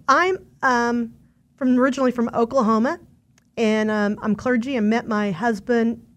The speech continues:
um, in grad school, and he brought me back to Kansas. Um, I did my internship at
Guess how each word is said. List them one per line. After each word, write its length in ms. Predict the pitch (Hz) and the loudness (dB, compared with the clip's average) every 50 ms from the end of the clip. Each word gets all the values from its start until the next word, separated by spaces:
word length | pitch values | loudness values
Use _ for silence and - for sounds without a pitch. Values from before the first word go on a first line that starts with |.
| _ _ - | _ _ -8
um, 280 | 190 190 190 190 190 190 | -6 -4 -4 -4 -4 -4
in 180 | - 202 196 180 | -4 -4 -2 -2
grad 320 | 208 208 214 220 220 202 | -2 -2 0 -2 -2 -4
school, 440 | - - - 226 208 220 262 320 - - - _ _ _ _ _ _ _ _ _ _ _ _ _ | -8 -10 -10 -8 -6 -6 -6 -8 -10 -16 -20 _ _ _ _ _ _ _ _ _ _ _ _ _
and 280 | - 208 202 202 202 208 | 0 0 2 2 0 -2
he 440 | - - - 247 247 247 240 214 - - - - - _ _ _ _ - | -2 -4 -2 -2 0 0 0 -2 -4 -8 -16 -20 -20 _ _ _ _ -2
brought 220 | 226 240 247 - | 0 0 0 0
me 120 | 233 226 | -2 -2
back 260 | 202 220 214 226 - - | 0 0 -2 -2 -4 -8
to 60 | - - | -10 -6
Kansas. 600 | - - 196 180 170 170 160 180 226 - - - - _ _ _ _ _ _ _ _ _ _ _ _ _ _ _ _ _ _ _ - | -4 -2 -2 0 -2 -2 -4 -4 -6 -8 -12 -18 -20 _ _ _ _ _ _ _ _ _ _ _ _ _ _ _ _ _ _ _ -2
Um, 340 | 202 196 196 190 190 208 - - | 0 2 2 2 0 -2 -2 0
I 180 | - 220 233 240 | 0 2 2 2
did 280 | 214 247 247 247 214 | 0 0 0 0 2
my 320 | 214 214 202 196 180 180 180 - - | 2 0 2 0 0 -2 -4 -4 -2
internship 1000 | 233 226 247 247 240 - - 247 240 240 233 220 - - - 233 220 226 - - - - _ _ - | -2 0 0 -2 -4 -6 -6 -4 -2 -2 -2 -4 -6 -4 -4 -2 -2 -2 -4 -8 -16 -20 _ _ -6
at 240 | 196 190 - - | -4 -4 -4 -6